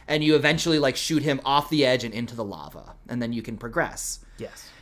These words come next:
Speaker 1: And although, <laughs> I take it back, once you shoot him off into the lava, you can't progress. You're just like, "Well, what do I do now?" And you try to run backwards, and there's, like, spikes, and you're just like, "I guess I'm just stuck here."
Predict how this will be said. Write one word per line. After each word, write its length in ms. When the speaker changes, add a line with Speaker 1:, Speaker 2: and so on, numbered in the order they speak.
Speaker 1:
And 380
although, 640
<laughs> 80
I 120
take 160
it 60
back, 280
once 180
you 60
shoot 140
him 80
off 140
into 120
the 60
lava, 440
you 120
can't 360
progress. 480
You're 100
just 120
like, 140
"Well, 140
what 100
do 60
I 120
do 160
now?" 400
And 100
you 60
try 240
to 60
run 300
backwards, 520
and 120
there's, 160
like, 140
spikes, 680
and 140
you're 80
just 120
like, 220
"I 80
guess 240
I'm 200
just 220
stuck 260
here." 340